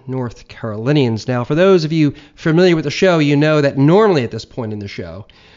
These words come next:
I would introduce our esteemed production engineer down here at W P T F, Mister Jason Kong, but Jason's out enjoying spring break, or at least I hope he's enjoying it. He's, uh,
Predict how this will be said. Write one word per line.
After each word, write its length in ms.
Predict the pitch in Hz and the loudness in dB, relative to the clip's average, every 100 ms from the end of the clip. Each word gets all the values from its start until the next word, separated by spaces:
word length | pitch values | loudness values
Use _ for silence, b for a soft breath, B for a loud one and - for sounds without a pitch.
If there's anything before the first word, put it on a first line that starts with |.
| b b | b b
I 60 | 110 | -12
would 100 | 110 | -8
introduce 520 | 135 120 120 123 120 | -8 -8 -6 -6 -6
our 240 | - 117 82 | -8 -10 -10
esteemed 800 | - - - 170 170 139 110 - | -12 -12 -8 -2 0 0 -4 -8
production 500 | 117 113 - 113 95 | -8 -6 -8 -12 -10
engineer 680 | 101 101 95 95 101 127 - _ | -10 -10 -10 -8 -8 -8 -12 _
down 180 | 98 | -12
here 120 | 98 98 | -10 -10
at 80 | |
W 240 | 101 98 95 | -12 -12 -14
P 180 | - 98 | -16 -16
T 180 | 92 | -14
F, 160 | 104 117 | -14 -10
Mister 300 | 107 - 95 | -12 -12 -14
Jason 460 | 98 113 98 107 104 | -10 -10 -10 -14 -14
Kong, 480 | 123 127 127 117 | -10 -6 -6 -6
but 640 | 104 214 190 - - - - b b b b b b | -2 -2 -2 -6 -10 -12 -12 b b b b b b
Jason's 480 | - 190 196 190 180 | -8 -6 -4 -6 -4
out 280 | 185 185 185 | -2 -2 -4
enjoying 800 | 165 151 156 156 156 151 147 151 | -6 -4 -4 -2 -2 -4 -6 -12
spring 720 | - - 123 127 123 113 123 | -18 -8 -4 -4 -4 -8 -12
break, 500 | 110 101 85 - 110 | -12 -10 -12 -14 -12
or 120 | 110 | -10
at 100 | 131 | -2
least 200 | 185 - | -2 0
I 60 | |
hope 240 | 123 185 185 | 0 0 0
he's 160 | 120 | -4
enjoying 560 | 101 92 87 85 78 71 | -6 -10 -12 -14 -14 -16
it. 220 | 82 - | -18 -18
He's, 340 | - 95 92 101 | -18 -16 -16 -14
uh, 240 | 104 101 | -12 -12